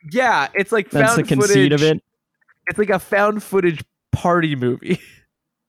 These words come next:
Speaker 2: Right, and I think it was produced by Will Ferrell. Um, I say that because in probably around twenty eleven or so, I was at a friend's house, and at, like,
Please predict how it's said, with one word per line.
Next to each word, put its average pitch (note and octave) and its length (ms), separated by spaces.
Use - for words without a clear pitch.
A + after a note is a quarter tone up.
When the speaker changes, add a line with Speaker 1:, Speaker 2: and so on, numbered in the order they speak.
Speaker 2:
Right, C3+ 340
and C#3 140
I C#3 80
think G#3+ 260
it B3+ 40
was G#3+ 180
produced F3+ 480
by D#3 340
Will C3+ 380
Ferrell. C#3+ 800
Um, C3 560
I - 100
say G3+ 260
that G3 180
because F3 440
in F3 400
probably G#3 320
around B2 260
twenty C3 280
eleven A#2+ 280
or C3 80
so, C#3 240
I C3+ 60
was C3 120
at D3 120
a C3+ 40
friend's B2+ 400
house, B2+ 480
and A#2 540
at, B2 160
like, A#2+ 160